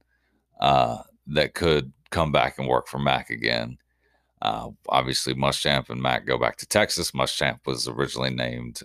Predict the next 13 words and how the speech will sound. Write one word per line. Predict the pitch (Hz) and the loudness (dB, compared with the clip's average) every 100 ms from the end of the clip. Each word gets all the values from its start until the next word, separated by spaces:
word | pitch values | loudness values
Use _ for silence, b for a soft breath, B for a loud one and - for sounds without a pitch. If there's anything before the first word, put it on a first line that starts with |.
| - | -4
uh, | 57 57 55 - 69 - | -2 0 -2 -6 -10 -6
a | 65 | -4
one-time | 73 82 78 73 69 65 | 2 2 4 2 0 2
named | 67 64 | 0 0
the | 58 | -2
head | 65 - | -4 -2
coach | 64 - 76 | -4 -4 -2
in | |
waiting, | 76 104 101 92 - B B B B | 4 6 6 4 -2 B B B B
so | - - | -6 0
obviously | 62 62 57 65 62 | 2 2 -2 0 0
there's | 60 - | 0 -4
familiarity. | 67 65 64 67 90 101 92 - 90 85 | -6 -2 0 4 6 8 6 4 4 2